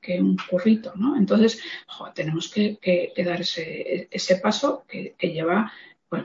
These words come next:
pues bueno, un esfuerzo extra, pero es nuestra obligación. ¿Por qué? Porque tenemos una formación, mm, en muchos que somos de verdad capaces de hacer mil cosas. O sea, muchísimas cosas por la formación que tenemos.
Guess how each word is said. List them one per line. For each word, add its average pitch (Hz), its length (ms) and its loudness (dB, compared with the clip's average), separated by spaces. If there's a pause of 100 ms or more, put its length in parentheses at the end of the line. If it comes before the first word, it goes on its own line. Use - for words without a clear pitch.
pues 160 160 -8
bueno, 196 320 2
un 185 100 4
esfuerzo - 600 -4
extra, - 360 0
pero 180 320 2 (140)
es - 140 -4
nuestra 180 280 2
obligación. 214 720 2
¿Por 180 160 2
qué? 202 140 6
Porque 185 240 4
tenemos 190 260 4
una 208 140 6
formación, 214 600 6 (440)
mm, 190 240 6
en 185 180 8
muchos 190 400 4
que 180 80 4
somos 190 440 0 (100)
de 180 120 2
verdad 185 280 -2
capaces 202 540 0
de 196 60 2
hacer - 280 2
mil 196 300 4
cosas. - 560 -4 (220)
O - 40 -14
sea, 190 140 -4
muchísimas 202 600 2
cosas 170 320 -12
por 185 160 2
la 170 80 6
formación 175 420 0
que 196 60 0
tenemos. 160 420 -6